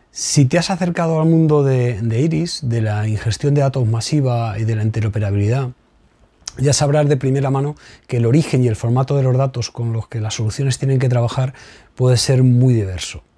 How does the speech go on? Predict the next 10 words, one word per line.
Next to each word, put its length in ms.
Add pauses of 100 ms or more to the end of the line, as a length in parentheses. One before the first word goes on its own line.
(560)
Eso 240
plantea 320
unas 320
e-, 180
exigencias 800
especiales 800
en 140
lo 180
que 340
respecta 680